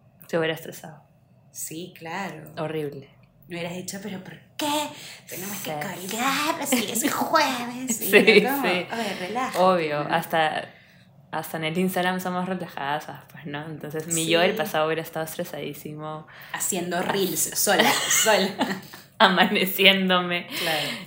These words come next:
Speaker 1: No, no, ya,
Speaker 2: No,
Speaker 1: no,
Speaker 2: sí,
Speaker 1: olvídate.
Speaker 2: no.
Speaker 1: O sea, que fluya nomás.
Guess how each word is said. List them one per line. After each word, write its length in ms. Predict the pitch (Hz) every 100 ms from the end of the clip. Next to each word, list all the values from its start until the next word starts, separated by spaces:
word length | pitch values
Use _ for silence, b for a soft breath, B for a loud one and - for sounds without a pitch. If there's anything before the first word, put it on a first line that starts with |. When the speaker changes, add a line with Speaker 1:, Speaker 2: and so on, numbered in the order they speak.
| -
Speaker 1:
No, 560 | 180 175 165 156 156 156 - - _ _ - 175
no, 60 | 156
ya, 220 | - -
Speaker 2:
No, 300 | 147 143 147
Speaker 1:
no, 40 |
Speaker 2:
sí, 60 | 143
Speaker 1:
olvídate. 500 | 151 160 151 143 160
Speaker 2:
no. 60 | 151
Speaker 1:
O 40 |
sea, 180 | 160 160
que 80 | 170
fluya 400 | - 190 175 151
nomás. 560 | 147 156 151 151 -